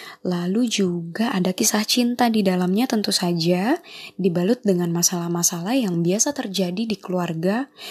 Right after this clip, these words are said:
misalnya antara, eh, pertentangan antara ibu dan anak, lalu pergolakan batin seorang kekasih, atau bahkan seorang mantan istri atau mantan suami yang ditinggal mati.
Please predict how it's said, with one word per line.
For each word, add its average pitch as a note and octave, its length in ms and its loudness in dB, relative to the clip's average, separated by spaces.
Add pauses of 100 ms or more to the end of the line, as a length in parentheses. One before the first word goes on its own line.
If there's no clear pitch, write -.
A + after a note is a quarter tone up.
(240)
misalnya F3+ 560 2
antara, E3+ 640 -2 (480)
eh, F3 240 0
pertentangan G#3+ 560 -2
antara F#3 320 2
ibu E3+ 240 2
dan E3 160 -2
anak, G#3 640 -2
lalu E3 560 -2
pergolakan E3+ 720 0
batin E3 380 0
seorang E3+ 640 0 (400)
kekasih, G#3 880 0
atau F#3+ 240 -2
bahkan G#3 320 0
seorang F3 480 -4 (560)
mantan F3+ 400 -4
istri B3 340 -2
atau F#3+ 240 -2
mantan F3 380 -2
suami A3+ 640 0
yang F3 260 0
ditinggal F3 540 2
mati. A#3 580 -2